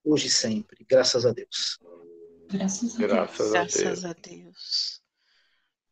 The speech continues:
Speaker 4: Obrigada, Evandro. E pra fani-, pra finalizar, é, a nossa noite de hoje aqui, vamos envolver com muito carinho o nosso amigo Flávio,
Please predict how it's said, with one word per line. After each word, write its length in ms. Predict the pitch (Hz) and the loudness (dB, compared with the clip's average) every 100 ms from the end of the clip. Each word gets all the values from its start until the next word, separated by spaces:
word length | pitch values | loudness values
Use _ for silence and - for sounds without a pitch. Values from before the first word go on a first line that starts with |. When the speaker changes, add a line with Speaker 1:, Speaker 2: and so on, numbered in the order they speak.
| _ | _
Speaker 4:
Obrigada, 420 | - - 160 170 | -20 -8 -6 -6
Evandro. 520 | 165 175 165 175 - - _ _ _ _ _ _ _ _ _ _ - - - _ _ _ | -10 -12 -16 -16 -20 -20 _ _ _ _ _ _ _ _ _ _ -20 -20 -20 _ _ _
E 60 | - | -20
pra 180 | - 196 | -8 -6
fani-, 360 | - 202 202 - | -4 -4 -6 -12
pra 120 | - 190 | -14 -10
finalizar, 760 | 196 180 175 175 180 180 202 208 _ _ _ | -10 -12 -10 -6 -4 -4 -6 -10 _ _ _
é, 320 | 190 180 180 | -20 -20 -20
a 40 | 180 | -20
nossa 280 | 180 - 185 | -8 -6 -6
noite 300 | 175 170 175 | -8 -10 -6
de 120 | 175 | -4
hoje 260 | 170 170 | -2 -4
aqui, 360 | 175 - 208 240 _ _ _ _ _ _ _ _ | -4 -10 -12 -16 _ _ _ _ _ _ _ _
vamos 240 | 180 185 | -10 -8
envolver 380 | 185 180 180 175 | -8 -8 -10 -12
com 180 | - 185 | -18 -20
muito 320 | 170 170 - | -20 -20 -20
carinho 480 | - 180 180 190 214 | -20 -20 -18 -18 -12
o 20 | |
nosso 260 | 190 175 185 | -6 -4 -2
amigo 220 | 170 165 | -4 -10
Flávio, 560 | - - 175 190 196 | -14 -2 0 0 -4